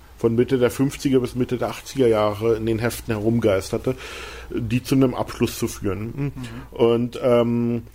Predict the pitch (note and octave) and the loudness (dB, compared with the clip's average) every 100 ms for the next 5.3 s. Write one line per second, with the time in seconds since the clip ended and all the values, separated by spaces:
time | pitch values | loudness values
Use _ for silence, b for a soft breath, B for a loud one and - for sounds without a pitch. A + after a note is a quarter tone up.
0 | B A2+ - A#2+ B2+ - C#3+ C3 C3+ B2 | B -4 2 2 2 -2 -4 0 0 2
1 | G#2+ A#2 - C#3 C3 - B2 A#2+ G#2 A2+ | 2 0 0 -4 -4 -6 -2 0 2 0
2 | G#2+ A2 G#2+ B2 C#3+ C3+ B2+ B2 A#2+ C3 | 2 2 4 4 2 2 0 0 2 2
3 | C#3 D3+ C#3 C3+ C3+ B2 A#2+ A#2+ B2 - | 2 0 2 2 0 0 0 0 -2 -8
4 | - - A#2 A2+ A2 G#2+ A#2 F#2+ A2+ C3 | -10 -2 0 0 0 -4 -2 0 0 0
5 | D3 D#3 D#3+ | 0 2 2